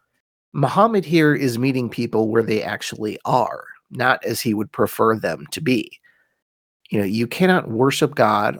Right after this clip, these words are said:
all day, every day. You are not an angel, and that's okay.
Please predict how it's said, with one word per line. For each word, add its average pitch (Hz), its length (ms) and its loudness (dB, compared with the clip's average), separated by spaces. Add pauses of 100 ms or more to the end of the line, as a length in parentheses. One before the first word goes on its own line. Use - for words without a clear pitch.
all 120 220 6
day, 95 340 -4 (340)
every 110 260 0
day. - 220 -6 (880)
You 127 240 4
are 131 80 2
not 123 200 2
an 120 120 2
angel, 110 480 -4 (200)
and 110 80 -6
that's 143 220 0
okay. - 480 -2